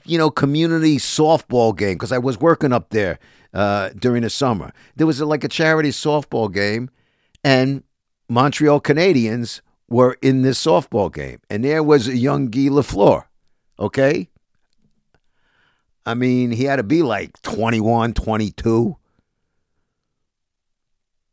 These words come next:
Twenty, you know, I think twenty-one. And he just happened to walk by me.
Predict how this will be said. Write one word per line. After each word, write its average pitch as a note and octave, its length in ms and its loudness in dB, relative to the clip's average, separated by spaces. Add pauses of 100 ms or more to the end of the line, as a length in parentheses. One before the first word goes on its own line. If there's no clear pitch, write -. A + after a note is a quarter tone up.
(2250)
Twenty, A#2 360 0
you G2 440 -6 (380)
know, A#2+ 180 -6 (120)
I E3 120 0
think B3 200 -4
twenty-one. A#2 600 0 (960)
And A#2+ 420 0 (2000)
he B2 160 -4
just D#3+ 280 0
happened E3+ 300 0
to - 120 -10
walk C#3 300 -2
by B2+ 240 2
me. F#3 300 -6